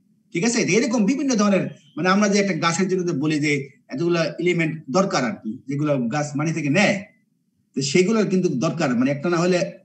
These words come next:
দেখা যাচ্ছে যে সে আর ওই পুস-, ওই এনজাইমটা তৈরি করতে পারতেছে না। যেমন যদি আমরা বলি যে ম্যাগনেসিয়াম নাই, তাহলে হচ্ছে তো, আহ, ইয়া, তৈরি করতে পারবে না, just, আহ, pigment যেটা গ্লো-, chlorophyll তৈরি করতে পারবে না। তো এরকম মানে এই, এইভাবে আমরা এই just পরের স্লাইডটা আমরা একটু দেখি এটা।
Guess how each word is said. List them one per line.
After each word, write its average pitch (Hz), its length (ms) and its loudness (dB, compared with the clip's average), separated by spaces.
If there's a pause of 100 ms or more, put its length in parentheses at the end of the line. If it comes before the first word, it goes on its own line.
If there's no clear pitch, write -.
দেখা 156 180 -2
যাচ্ছে 151 220 -2
যে 151 100 -2
সে 160 140 -4
আর 147 200 0
ওই 156 120 -2
পুস-, 175 280 -6
ওই 185 360 0 (240)
এনজাইমটা 165 480 2
তৈরি 151 200 0
করতে 131 220 -2
পারতেছে 117 340 -4
না। 95 200 -8 (840)
যেমন 226 280 2
যদি 214 160 4
আমরা 185 180 2
বলি 151 200 0
যে 139 300 0
ম্যাগনেসিয়াম 160 440 0
নাই, 117 320 0
তাহলে 220 160 -4
হচ্ছে 226 180 -4
তো, 220 240 -4 (240)
আহ, 190 360 2
ইয়া, 175 240 0
তৈরি 214 260 0
করতে 202 200 0
পারবে 139 200 2
না, 117 160 0
just, 139 360 -4
আহ, 127 160 -2
pigment 170 400 0
যেটা 123 420 -2
গ্লো-, 143 420 -2
chlorophyll 196 400 2
তৈরি 269 140 -2
করতে 202 220 0
পারবে 113 200 0
না। 98 140 -10 (1800)
তো 131 60 2
এরকম 220 360 4
মানে 139 160 2
এই, 202 180 6
এইভাবে 202 360 6
আমরা 175 140 2
এই 202 160 6
just 202 220 0
পরের 196 160 2
স্লাইডটা 180 340 0
আমরা 151 300 -2
একটু 160 180 -6
দেখি 156 260 -2
এটা। 196 260 -4